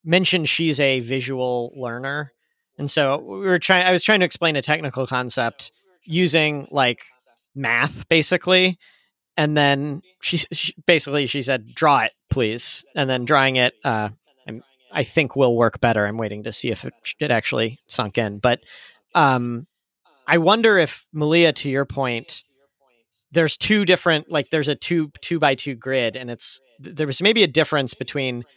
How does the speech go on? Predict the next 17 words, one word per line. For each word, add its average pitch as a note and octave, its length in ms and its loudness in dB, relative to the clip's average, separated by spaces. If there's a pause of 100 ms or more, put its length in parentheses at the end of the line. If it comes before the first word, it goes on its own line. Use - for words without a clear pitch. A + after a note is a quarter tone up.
(180)
creating D#3+ 640 2
visual C#3 320 2
things C3 380 -4
versus C#3 320 -6
creating B2+ 340 -4
functional A#2+ 460 -6
things, G#2+ 540 -10 (540)
which E3+ 140 -4
is D3+ 140 0
separate A#3+ 420 2
from D3 280 0
being D#3 340 2
a C#3 120 -2
visual B2 460 -2
learner A2 640 -4
versus B2+ 400 -2
being, A#2 540 -4